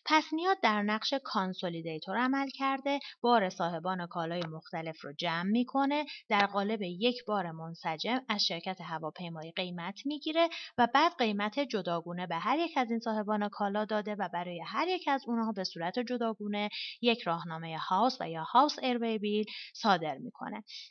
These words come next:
اما در مقابل کل این کالایی که تحویل خط هوایی داده،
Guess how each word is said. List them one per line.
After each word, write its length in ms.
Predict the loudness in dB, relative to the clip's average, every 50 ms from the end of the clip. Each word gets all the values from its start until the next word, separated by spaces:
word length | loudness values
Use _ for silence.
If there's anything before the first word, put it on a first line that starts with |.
| _ 10
اما 300 | 10 12 12 10 6 6
در 160 | 6 4 4
مقابل 440 | 4 2 2 0 2 2 2 0 0 -2
کل 300 | 2 4 4 4 6 4
این 160 | 2 0 0
کالایی 380 | 0 0 2 2 2 2 2 0
که 100 | -2 -2
تحویل 420 | 0 0 0 0 -2 -2 -2 -2
خط 280 | -2 -2 -2 -2 -2 -4
هوایی 460 | -4 -2 -2 0 0 0 0 0 0
داده، 400 | 0 0 -2 0 0 0 0